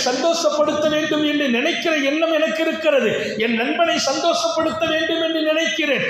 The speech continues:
என் வாடிக்கையாளர்களை சந்தோஷப்படுத்த நினைக்கிறேன். எல்லாவற்றுக்கும் மேலால் நான் பெத்த பிள்ளையை சந்தோஷப்படுத்த வேண்டும் என்று நினைக்கிறேன். ரப்பை சந்தோஷப்படுத்தியவர்கள் எத்தனை பேர்?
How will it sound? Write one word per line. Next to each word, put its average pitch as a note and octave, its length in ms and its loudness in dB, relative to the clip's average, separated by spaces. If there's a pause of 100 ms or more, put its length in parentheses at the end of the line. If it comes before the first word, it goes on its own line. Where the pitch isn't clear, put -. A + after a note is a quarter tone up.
(160)
என் A#3+ 220 0
வாடிக்கையாளர்களை E4 920 2
சந்தோஷப்படுத்த E4 920 0
நினைக்கிறேன். D#4+ 600 0 (220)
எல்லாவற்றுக்கும் D#4+ 840 0
மேலால் D4+ 480 2 (140)
நான் B3 200 0
பெத்த C4+ 260 2 (120)
பிள்ளையை E4 380 0
சந்தோஷப்படுத்த D#4+ 720 0
வேண்டும் D#4+ 340 0
என்று D#4 180 -2
நினைக்கிறேன். D4+ 560 0 (360)
ரப்பை A#3 400 2 (120)
சந்தோஷப்படுத்தியவர்கள் E4 1400 0
எத்தனை E4 440 0
பேர்? E4 580 0